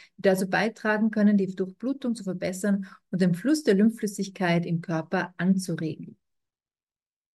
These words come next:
was zu einer effizienteren Entgiftung und Entschlackung des Körpers beitragen kann. Die zweite Ebene sind die Atemtechniken.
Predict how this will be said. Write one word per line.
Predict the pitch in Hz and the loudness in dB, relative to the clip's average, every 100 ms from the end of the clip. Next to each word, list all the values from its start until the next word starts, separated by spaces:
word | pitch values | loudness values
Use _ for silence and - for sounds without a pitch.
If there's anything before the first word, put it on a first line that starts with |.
| _ _ _ _ _ _ - - _ - | _ _ _ _ _ _ -20 -20 _ 0
was | 185 185 | 0 4
zu | 185 | 4
einer | 170 | 4
effizienteren | 165 175 175 180 214 247 240 226 226 226 | 4 0 0 2 2 2 2 4 4 2
Entgiftung | 170 156 - 214 - - 214 208 - _ _ _ | -4 -4 -6 -8 -6 -2 0 0 -4 _ _ _
und | 175 170 175 | 0 0 0
Entschlackung | 160 - 156 - 190 185 | -4 -2 -4 -2 -2 0
des | 175 | -2
Körpers | - 151 147 170 170 | -4 -6 -4 -6 -6
beitragen | 147 147 156 147 143 - | -6 -6 -6 -8 -8 -8
kann. | - 170 185 _ _ _ _ _ _ - _ _ _ _ _ _ _ _ _ _ _ _ _ _ _ _ | -12 -14 -14 _ _ _ _ _ _ -20 _ _ _ _ _ _ _ _ _ _ _ _ _ _ _ _
Die | 269 | -6
zweite | 269 240 302 277 | 0 2 2 2
Ebene | 214 214 214 202 190 190 190 - | 4 6 8 8 8 4 2 -6
sind | - 190 175 - | -2 0 0 -2
die | 175 175 - | -8 -8 -8
Atemtechniken. | 160 185 185 160 147 147 - 160 147 156 - - 170 | -6 -6 -2 0 0 -4 -6 -6 -4 -6 -8 -10 -10